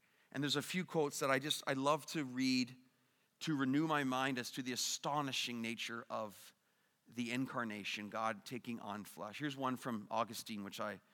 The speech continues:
I love so much. He says this, he says, I try to read this every year. He says, "Man's maker was made man." Think about that. "That he, ruler of the stars,"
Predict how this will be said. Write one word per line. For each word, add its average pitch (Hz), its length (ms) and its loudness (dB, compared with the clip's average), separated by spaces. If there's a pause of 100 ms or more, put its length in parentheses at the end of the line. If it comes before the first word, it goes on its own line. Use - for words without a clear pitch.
(1000)
I 87 60 -12
love 104 200 -2
so 120 120 -6
much. 104 280 -2
He 110 80 -6
says 117 260 -2
this, 117 320 -2
he 113 80 -8
says, 104 360 -6
I 117 60 -6
try 151 140 -2
to 143 60 -4
read 139 100 -2
this 113 140 -6
every 95 140 -6
year. 95 80 -8
He 92 60 -10
says, 110 300 -6 (340)
"Man's 143 680 0
maker 127 680 -2 (1040)
was 117 240 -2
made 117 520 0
man." 101 460 -4 (760)
Think 196 120 -4
about 120 100 -4
that. 104 260 -4 (1000)
"That 131 200 6
he, 151 460 0 (140)
ruler 180 480 2
of 139 120 0
the 123 80 0
stars," 123 960 2